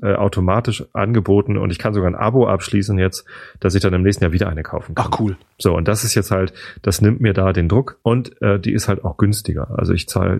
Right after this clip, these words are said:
Speaker 1: jetzt halt irgendwie deutlich weniger als die Einzelspiele. Ich glaub, irgendwie sowas wie, also
Speaker 2: Ich glaub,
Speaker 1: um
Speaker 2: wenn man Fußballfan ist, ist das so ähnlich wie Weihnachten, oder?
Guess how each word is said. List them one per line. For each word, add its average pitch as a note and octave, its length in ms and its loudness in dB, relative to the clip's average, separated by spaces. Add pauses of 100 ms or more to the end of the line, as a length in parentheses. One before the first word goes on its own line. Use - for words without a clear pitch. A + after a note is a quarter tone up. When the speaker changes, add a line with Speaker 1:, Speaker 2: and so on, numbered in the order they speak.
(140)
Speaker 1:
jetzt F#2 300 -2
halt F2 120 2
irgendwie F2+ 200 0
deutlich F2+ 360 0
weniger F#2 360 4
als E2+ 160 0
die E2+ 200 2
Einzelspiele. F2 800 0 (500)
Ich - 140 -8
glaub, E2 320 0
irgendwie F2+ 320 -2
sowas E2 340 -2
wie, E2+ 140 0
also F2+ 300 -2
Speaker 2:
Ich F2+ 100 4
glaub, A#2 140 2
Speaker 1:
um - 60 -2
Speaker 2:
wenn C3+ 80 2
man C3 100 0
Fußballfan D3+ 500 0
ist, D#3 140 2
ist D#3 120 -2
das D3 120 -2
so D3 80 2
ähnlich C3 320 2
wie C3+ 120 2
Weihnachten, G#2+ 520 2
oder? F#2+ 100 0